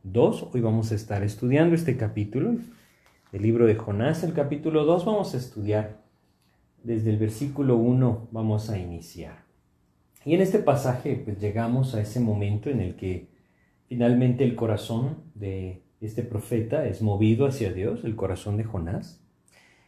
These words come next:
Y este es un maravilloso ejemplo de lo que Dios busca en nuestras vidas. Hay muchas circunstancias en nuestras vidas que, pues, Dios utiliza para quebrantarnos.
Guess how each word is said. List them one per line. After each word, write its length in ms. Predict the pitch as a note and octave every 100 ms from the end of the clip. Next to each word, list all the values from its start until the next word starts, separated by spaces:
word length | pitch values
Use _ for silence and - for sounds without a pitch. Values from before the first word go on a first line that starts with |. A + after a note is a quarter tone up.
| _
Y 80 | F3+
este 160 | F3+ A3
es 120 | G3+
un 140 | G#3
maravilloso 500 | G3 F3+ C#3+ D3 C#3+
ejemplo 480 | F3 - B2+ C3 F3+
de 120 | C#3
lo 200 | G#2+ G2
que 140 | - F#2+
Dios 640 | G2 A#2+ C3 - - _
busca 520 | G2 A#2+ E3 E3 G#2
en 100 | F#2+
nuestras 460 | F2+ F2 - F2+ F2
vidas. 600 | G2 F#2+ E3+ - - _ _ _ _ _ _
Hay 80 | A2
muchas 320 | A2 A2 B2
circunstancias 800 | B2+ A#2 A2+ A2+ A#2+ C3+ C#3 C3
en 140 | B2 G#2+
nuestras 440 | G2+ - G2+ F#2
vidas 440 | G2+ G2+ G2 F#2 -
que, 420 | F#2 F2+ F2 - - - _ _ _
pues, 120 | D#3
Dios 220 | E3 A3+
utiliza 640 | C4 - F#3+ F3 E3+ C3+ C3
para 580 | A#2+ A2+ G#2 G2+ - _ _
quebrantarnos. 840 | C3+ C#3 D#3 D3+ B3 A3 - -